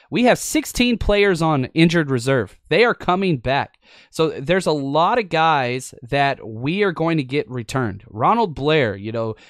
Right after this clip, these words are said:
guys like that that could play. D J Jones, Jalen Hurd. Uh, there's lots of guys that we are getting back, and super excited about that. You know,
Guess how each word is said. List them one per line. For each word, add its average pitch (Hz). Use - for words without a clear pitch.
guys 170
like 170
that 151
that 139
could 127
play. 139
D 139
J 185
Jones, 131
Jalen 180
Hurd. 123
Uh, 107
there's 131
lots 151
of 139
guys 127
that 101
we 127
are 123
getting 113
back, 98
and 110
super 165
excited 113
about 101
that. 101
You 107
know, 107